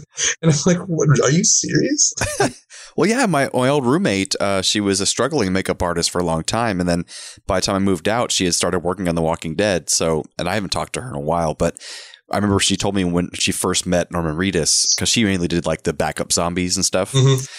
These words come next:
Speaker 2: Um, but she, they went to a bar afterwards, and, and, uh, what's, Greg, Greg Nicotero was in charge of the whole makeup crew. This was before he became an executive producer and that kind of
Speaker 1: Mm-hmm.
Speaker 2: stuff. Um, so he went out with the whole crew and the cast and everything.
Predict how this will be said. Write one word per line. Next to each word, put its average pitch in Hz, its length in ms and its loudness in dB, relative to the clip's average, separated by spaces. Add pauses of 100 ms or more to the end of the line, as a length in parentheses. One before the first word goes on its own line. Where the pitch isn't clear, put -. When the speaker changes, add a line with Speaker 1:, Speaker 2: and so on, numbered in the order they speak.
(240)
Speaker 2:
Um, 85 420 -2 (160)
but 95 160 0
she, 95 520 2 (260)
they 95 80 0
went 98 180 0
to 113 60 2
a 107 40 2
bar 98 300 2
afterwards, 87 540 0
and, 85 300 -4
and, 82 280 -2
uh, 78 240 0
what's, - 380 -4 (120)
Greg, 101 300 -2
Greg 107 180 -2
Nicotero 98 480 0
was 82 160 0
in 82 60 -4
charge 87 260 -2
of - 60 -10
the 82 80 -2
whole 85 140 2
makeup 90 300 0
crew. 82 140 0
This 85 160 0
was 92 100 0
before 92 160 2
he 85 40 2
became 82 200 -4
an 78 60 -2
executive 78 380 -2
producer 73 460 -2
and 71 100 -8
that 62 100 -12
kind 87 140 -4
of 107 60 -2
Speaker 1:
Mm-hmm. 107 100 2
Speaker 2:
stuff. - 640 -6
Um, 76 340 -2
so - 140 0
he 98 180 0
went 90 140 2
out 85 200 -4
with - 200 -8
the 78 80 -2
whole 78 140 -4
crew 139 340 2
and 95 120 0
the 78 40 -4
cast 107 460 -2
and 98 40 0
everything. 90 360 0